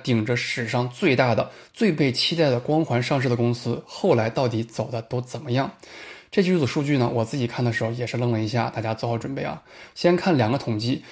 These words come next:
有本专门研究新股的书，叫《The Life Cycle Trade》，中文可以叫做《生命周期交易》。作者团队扒了二十年，几百只新股，得出两个同时成立的数字。第一个呢，就是大约只有两成的新股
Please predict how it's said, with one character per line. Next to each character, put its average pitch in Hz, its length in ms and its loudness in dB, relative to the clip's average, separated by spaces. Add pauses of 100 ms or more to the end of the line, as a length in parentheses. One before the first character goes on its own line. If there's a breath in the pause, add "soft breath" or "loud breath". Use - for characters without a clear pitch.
(180 loud breath)
有 175 120 6
本 127 220 4
专 202 220 6
门 170 180 6
研 131 140 4
究 151 100 2
新 170 240 2
股 135 100 2
的 123 120 2
书， 127 340 -2
叫 117 240 2
《The 117 160 -2
Life 123 360 4
Cycle 123 580 -2
Trade》， 143 400 -2 (260 loud breath)
中 160 160 4
文 131 160 4
可 127 80 0
以 113 60 2
叫 120 140 4
做 117 140 2
《生 170 280 0
命 139 280 0
周 139 200 -2
期 139 180 -4
交 139 180 -2
易》。 147 160 -4 (440 loud breath)
作 247 120 2
者 196 80 6
团 151 220 2
队 175 80 4
扒 170 160 2
了 165 80 2
二 175 180 2
十 135 120 2
年， 110 260 0
几 - 220 2
百 117 160 4
只 117 100 0
新 123 220 0
股， 131 200 -6
得 123 160 2
出 127 160 -2
两 110 200 0
个 117 100 -4
同 127 340 -2
时 120 220 0
成 117 240 -4
立 127 80 -2
的 127 80 -4
数 135 220 -6
字。 - 240 -4 (480 loud breath)
第 185 120 0
一 214 60 4
个 208 80 6
呢， 151 180 6 (160 loud breath)
就 170 120 -2
是 135 160 2
大 156 160 2
约 135 160 4
只 135 160 -4
有 147 160 0
两 117 360 0
成 - 160 -4
的 147 80 2
新 120 240 0
股 117 220 -2